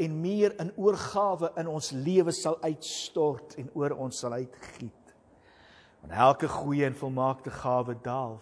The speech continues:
van U teenwoordigheid af neer in ons lewe."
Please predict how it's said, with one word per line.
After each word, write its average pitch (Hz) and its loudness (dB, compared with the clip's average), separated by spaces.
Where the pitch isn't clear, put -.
van 113 -10
U 127 -10
teenwoordigheid 117 -6
af 107 -12
neer 107 -2
in 110 -8
ons 104 -12
lewe." 95 -10